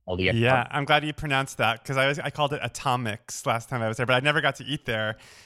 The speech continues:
Speaker 2: and I'm dying to go, but it's so hard to get a reservation.
Speaker 1: It's tough to get a reservation. Uh, I remember when they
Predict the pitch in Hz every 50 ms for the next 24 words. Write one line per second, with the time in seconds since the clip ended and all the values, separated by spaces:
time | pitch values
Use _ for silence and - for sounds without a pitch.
0 | - - 127 127 123 120 117 113 127 117 123 123 123 120 139 123 127 127 127 123
1 | - 127 107 123 123 117 120 120 147 - - 202 185 175 185 175 185 170 185 175
2 | 175 180 190 180 185 170 185 - 196 - - 165 165 113 180 156 175 160 151 160
3 | 151 127 131 123 127 117 92 - 85 78 80 - _ - 107 110 104 98 82 113
4 | 117 117 117 117 127 131 123 123 120 120 113 110 107 107